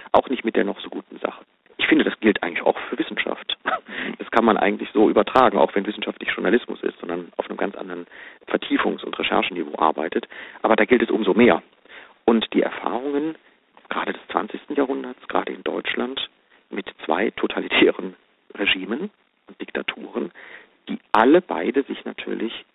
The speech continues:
Speaker 1: erstklassiger Dienste der Wissenschaft bedient haben, ja sogar wissenschaftlich beweisen konnten, wie gut das alles ist, was sie machen.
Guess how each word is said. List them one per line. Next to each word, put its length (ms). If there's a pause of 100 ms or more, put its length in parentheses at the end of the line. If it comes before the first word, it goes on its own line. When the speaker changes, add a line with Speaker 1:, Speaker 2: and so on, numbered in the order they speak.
(180)
Speaker 1:
erstklassiger 720
Dienste 340
der 120
Wissenschaft 460
bedient 380
haben, 280 (460)
ja 80
sogar 220
wissenschaftlich 500
beweisen 440
konnten, 480 (120)
wie 200
gut 160
das 100
alles 180
ist, 160
was 120
sie 80
machen. 280